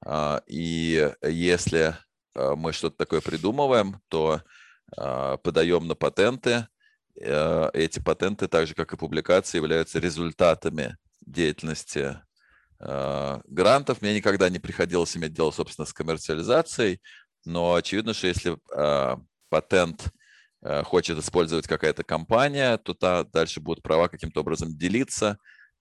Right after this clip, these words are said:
между правительством и институтом, где это было сделано. Эм, вот.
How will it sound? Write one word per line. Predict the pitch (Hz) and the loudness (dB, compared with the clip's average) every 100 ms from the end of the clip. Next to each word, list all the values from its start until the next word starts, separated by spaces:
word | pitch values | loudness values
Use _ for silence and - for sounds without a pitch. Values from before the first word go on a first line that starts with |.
| - | -12
между | - 87 85 78 85 80 80 76 - | -2 0 0 0 0 2 2 2 0
правительством | 80 85 113 107 - 90 85 82 | 2 4 2 0 -4 -4 -4 -4
и | 62 78 | -6 -6
институтом, | 76 - 82 85 80 78 | -6 -8 -6 -6 -6 -6
где | 73 | -4
это | 71 69 | -6 -4
было | 73 71 | -4 -4
сделано. | 80 104 113 104 90 98 _ _ _ _ _ _ _ - | 0 2 2 0 -4 -8 _ _ _ _ _ _ _ -12
Эм, | 67 73 73 71 71 64 62 - _ _ - - - _ _ _ _ _ _ _ _ _ _ _ _ - | -6 -4 -4 -4 -6 -10 -14 -18 _ _ -20 -20 -20 _ _ _ _ _ _ _ _ _ _ _ _ -18
вот. | 50 58 - | -10 -8 -10